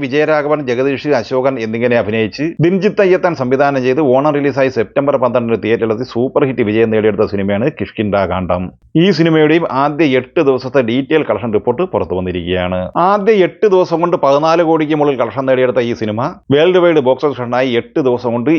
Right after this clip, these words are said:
ഇരുപത്തിയഞ്ച് കോടിക്ക് മുകളിൽ നേടിയെടുത്തിരിക്കുകയാണ്. ആസിഫ് അലിയുടെ കരിയറിലെ തന്നെ ഏറ്റവും മികച്ച കളക്ഷൻ നേടിയെടുക്കുന്ന സിനിമയായി കിഷ്കിന്ധാ കാണ്ഡം മാറിയിരിക്കുകയുമാണ്. രണ്ടായിരത്തി ഇരുപത്തിനാല് മെയ് ഇരുപത്തിനാലിന് തിയേറ്ററിലെത്തി സൂപ്പർ ഹിറ്റ് വിജയം നേടിയെടുത്ത തലവൻ എന്ന ആസിഫ് അലി, ബിജുമേനോൻ ചിത്രം നേടിയെടുത്തിരുന്ന,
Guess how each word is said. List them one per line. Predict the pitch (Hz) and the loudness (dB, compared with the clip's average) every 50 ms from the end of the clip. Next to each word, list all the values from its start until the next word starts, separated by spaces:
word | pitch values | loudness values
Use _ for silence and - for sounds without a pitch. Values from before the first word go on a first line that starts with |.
| 120 120 | 0 0
ഇരുപത്തിയഞ്ച് | 117 117 131 135 135 - 156 151 143 135 | 0 0 0 -2 -2 0 0 0 0 0
കോടിക്ക് | 120 113 117 113 107 113 | 2 2 2 2 0 0
മുകളിൽ | 110 107 107 123 151 147 | 0 2 2 0 0 -2
നേടിയെടുത്തിരിക്കുകയാണ്. | 98 90 87 92 92 92 82 90 92 90 87 90 95 92 92 90 90 92 92 87 - - - 165 160 | -4 -4 -2 -2 -4 -4 -6 -8 -8 -6 -6 -4 -4 -4 -4 -4 -6 -8 -8 -12 -14 -12 -8 -4 -2
ആസിഫ് | 151 160 156 196 170 143 | -2 0 0 0 0 2
അലിയുടെ | 180 170 170 170 160 | 4 4 4 4 4
കരിയറിലെ | 139 135 131 139 143 143 143 139 127 123 | 2 2 2 2 0 2 2 2 2 2
തന്നെ | 120 127 156 | 0 -2 -4
ഏറ്റവും | 147 - 117 127 147 147 - - 170 170 156 | -4 -2 -2 -2 -2 -2 -2 -2 0 0 0
മികച്ച | 147 131 135 - 123 | 0 -2 -2 -2 -2
കളക്ഷൻ | 104 110 110 98 127 120 | -4 -4 -4 -4 -4 -4
നേടിയെടുക്കുന്ന | 117 117 110 113 110 104 110 104 | -2 0 0 0 0 0 -2 -4
സിനിമയായി | 98 - 107 110 110 110 110 113 139 170 165 147 | -6 -6 -4 -4 -2 0 0 2 0 0 0 -2
കിഷ്കിന്ധാ | 110 - - 123 110 101 113 | -6 -4 -2 -2 0 2 0
കാണ്ഡം | 104 92 101 104 104 147 156 110 | 0 0 -2 -2 -2 -4 -4 -2
മാറിയിരിക്കുകയുമാണ്. | 92 90 90 90 87 90 87 90 95 98 95 90 82 92 95 92 92 95 92 95 - _ - | -4 -4 -4 -4 -6 -6 -6 -4 -2 -2 -2 -2 -2 -4 -4 -4 -4 -6 -6 -8 -10 _ -2
രണ്ടായിരത്തി | 170 180 190 185 202 202 214 214 214 202 208 | 0 0 2 2 2 2 4 2 2 0 0
ഇരുപത്തിനാല് | 202 180 185 196 180 165 190 190 185 185 | 0 0 0 0 0 0 0 0 0 0
മെയ് | 143 143 147 156 170 180 190 175 165 | 0 0 0 0 0 0 0 0 0
ഇരുപത്തിനാലിന് | 160 165 170 143 123 160 156 156 160 151 - | 0 0 0 0 0 0 0 2 0 0 2
തിയേറ്ററിലെത്തി | 139 139 143 147 143 139 131 110 156 165 208 185 - _ - | 2 2 2 2 2 2 0 0 0 -2 -2 -4 -10 _ 0
സൂപ്പർ | 156 160 185 185 - 208 190 | 2 2 2 2 2 2 2
ഹിറ്റ് | 196 190 - 165 | 2 2 2 0
വിജയം | 151 143 165 160 151 | 0 2 2 0 2
നേടിയെടുത്ത | 147 143 143 139 143 139 120 156 139 - 123 | 2 2 2 4 2 2 2 0 0 0 0
തലവൻ | 117 123 135 143 165 160 - | 0 2 2 2 0 0 0
എന്ന | 139 135 135 | -2 -2 0
ആസിഫ് | 123 117 123 123 120 147 131 147 | 0 0 -2 -2 -2 -2 -4 -2
അലി, | 139 143 139 | -2 -2 -2
ബിജുമേനോൻ | 117 117 110 127 127 131 131 135 135 117 | -4 -4 -4 -2 -2 0 0 0 -2 0
ചിത്രം | 117 113 95 110 117 110 | -2 -2 0 0 0 2
നേടിയെടുത്തിരുന്ന, | 107 110 110 113 110 110 95 107 113 107 120 139 - | 2 2 2 2 2 2 2 0 0 2 0 -2 -2